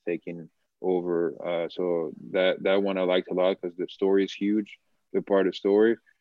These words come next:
And then the other, uh, other one that I like, I mean, Return of Jedi, of course. Uh, Empire Strikes Back was a good one too. Actually, I like that one because, you know, when Luke finds out that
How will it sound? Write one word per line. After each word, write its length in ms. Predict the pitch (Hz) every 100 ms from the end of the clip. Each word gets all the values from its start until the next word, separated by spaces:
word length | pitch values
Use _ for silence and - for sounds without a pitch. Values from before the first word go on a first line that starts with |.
| _ -
And 160 | 107 113
then 160 | 113
the 100 | 117 131
other, 180 | 139 131 110 - -
uh, 680 | 117 117 117 117 117 117 113 _ _ _ _ _ _ _ _ _ _ _ _ _ - - _ _ _ _ _ - 110
other 140 | 113
one 200 | 117 113
that 100 | 113
I 100 | 113
like, 380 | 113 117 117 117 120
I 20 |
mean, 320 | 120 117 110 - _ - - _ -
Return 360 | 107 - 113
of 80 | 98
Jedi, 380 | 98 104 101 95
of 140 | 90
course. 400 | - 104 104 101 - - _ _ _ _ _ _ _ _ _ -
Uh, 1000 | 92 92 92 90 92 90 92 90 90 90 _ _ _ _ _ _ _ _ _ _ _ _ _ _ _ _ -
Empire 300 | 113 160 151
Strikes 340 | - 127 107
Back 280 | 104 113 110
was 120 | 104
a 20 |
good 160 | 104 120
one 160 | 110 107
too. 260 | 117 107
Actually, 240 | 104 - 95
I 20 |
like 200 | 101 101
that 160 | 101
one 180 | 101 98
because, 280 | 98 98 92
you 100 | 95
know, 100 | 92
when 180 | 92 92
Luke 300 | 101 98 -
finds 220 | 92 90
out 200 | 92 90
that 160 | 87